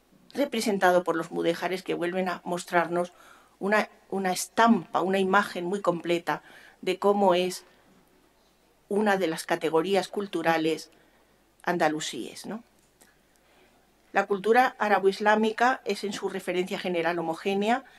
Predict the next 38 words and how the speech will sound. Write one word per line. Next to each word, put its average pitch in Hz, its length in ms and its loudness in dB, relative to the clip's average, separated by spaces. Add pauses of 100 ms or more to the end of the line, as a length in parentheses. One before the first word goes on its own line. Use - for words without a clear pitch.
(400)
pero 185 240 2
pueden 202 300 4
distinguirse 202 640 -4
ritmos 190 460 -2
de 175 100 -2
desarrollos 175 560 -4
locales 185 640 -2 (360)
y 185 120 -4
géneros 214 480 2
y 208 40 -8
saberes 190 460 0
más 185 200 -2
o 185 40 -2
menos 180 240 0
cultivados 175 580 -2
en 170 100 -10
cada 170 220 0
lugar 175 400 2 (480)
con 185 140 -4
sus 185 160 -10
propias 202 380 0
figuras 175 400 -2
locales. 143 540 -4 (440)
La 170 160 0
conferencia 175 840 0 (920)
de 180 120 -6
José 175 280 -2
Miguel 196 540 -2 (440)
seguramente 185 680 -2
nos 180 160 -4
va 175 60 2
a 170 40 4
hablar 170 320 -2
de 170 100 -6
estos 175 240 -8
aspectos 190 520 -8
de 175 120 0
la 185 200 0